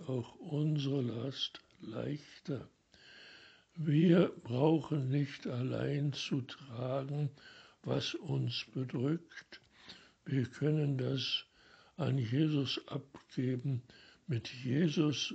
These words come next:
zusammentragen, in dem Wissen und in dem Glauben, dass es einen Vater Jesu im Himmel gibt. Ja, Jesus ist der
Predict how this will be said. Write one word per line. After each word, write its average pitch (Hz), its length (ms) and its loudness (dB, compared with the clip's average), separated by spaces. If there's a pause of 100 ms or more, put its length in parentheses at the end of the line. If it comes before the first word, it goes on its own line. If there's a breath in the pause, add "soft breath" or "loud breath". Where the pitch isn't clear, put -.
zusammentragen, 143 1500 -2 (640 loud breath)
in 202 500 6
dem 127 500 -2
Wissen 165 440 0
und 151 340 -4
in 139 240 -2
dem 120 300 -4
Glauben, 139 680 -4 (640 loud breath)
dass - 280 2
es 127 220 0
einen 127 460 -4 (280)
Vater 143 640 -2 (400 loud breath)
Jesu 127 680 2
im 120 240 -4
Himmel 139 640 -2 (180)
gibt. - 540 -6 (720 loud breath)
Ja, 202 300 8
Jesus 175 500 6
ist - 360 -4
der 147 360 2